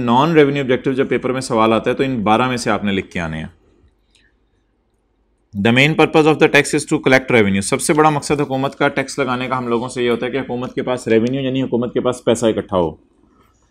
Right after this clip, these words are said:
The government levies tax, हुकूमत टैक्स लगाती है, लेवी का लफ्ज़ बार बार आता है, टैक्स लगाना इसे कहते हैं।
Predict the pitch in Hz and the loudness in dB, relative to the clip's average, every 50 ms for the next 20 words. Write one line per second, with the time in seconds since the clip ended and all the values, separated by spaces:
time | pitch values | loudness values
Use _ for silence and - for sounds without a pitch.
0 | _ _ _ - 120 113 123 127 139 156 165 160 143 135 135 143 151 147 - 151 | _ _ _ 2 4 6 6 4 4 4 4 6 6 6 6 6 4 2 2 0
1 | 147 143 - - - 120 117 135 139 147 151 - 147 139 - - - 135 113 113 | 0 0 -2 -6 -12 -10 -8 -4 -2 -2 0 0 0 -2 -2 -2 -4 0 2 2
2 | 110 110 - 127 120 117 113 113 117 123 139 139 147 135 135 131 - 117 113 110 | 2 2 0 0 0 2 2 2 2 2 0 0 0 0 -2 -2 0 2 4 4
3 | 113 120 127 120 110 - 139 135 - - 123 117 - - - 117 107 107 104 107 | 4 4 4 2 2 0 -2 -6 -4 -6 -6 -6 -6 -4 -4 0 0 0 2 0
4 | 107 107 - 104 - 87 85 - 90 90 92 92 | 0 -2 -4 -6 -8 -8 -8 -6 -6 -6 -8 -8